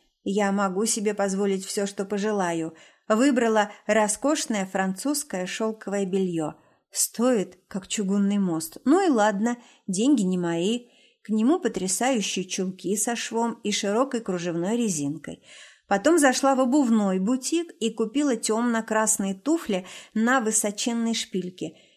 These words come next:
Безумно эротичные и вызывающие, но при этом элегантные. Поймала себя на мысли, что мне нравится сорить деньгами.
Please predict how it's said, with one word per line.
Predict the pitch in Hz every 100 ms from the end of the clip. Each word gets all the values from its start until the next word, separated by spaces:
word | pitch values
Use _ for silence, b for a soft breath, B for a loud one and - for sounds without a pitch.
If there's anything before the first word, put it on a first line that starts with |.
| b
Безумно | 190 202 190 240 269 247 233 -
эротичные | 233 220 196 196 254 311 - - 185 175
и | - 226
вызывающие, | 220 208 220 180 156 147 151 - 160 170 - -
но | 254 240
при | 294 285
этом | 226 240
элегантные. | 254 262 202 175 170 175 180 185 B B B
Поймала | 196 208 220 214 190
себя | - 190 196
на | 196
мысли, | 202 302 - 185
что | - 185
мне | 196 220
нравится | 214 202 196 175 175
сорить | 170 185 170 165
деньгами. | 180 175 165 156 160